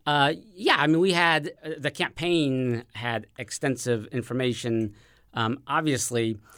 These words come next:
I think one of the things that you always go through, whichever campaign you're working on, you know, is, are you getting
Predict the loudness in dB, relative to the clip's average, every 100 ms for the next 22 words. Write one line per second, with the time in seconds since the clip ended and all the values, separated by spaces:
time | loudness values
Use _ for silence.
0 | -20 _ -6 -4 -2 -2 0 0 -2 -6
1 | -2 0 0 -2 -4 -6 -6 -4 -2 0
2 | -2 -6 -10 -6 -4 -4 -6 -10 -2 -2
3 | -2 -4 -4 -4 -4 -6 -10 -20 _ _
4 | -6 -6 -8 -14 _ _ 0 0 -2 -2
5 | 0 0 0 0 -2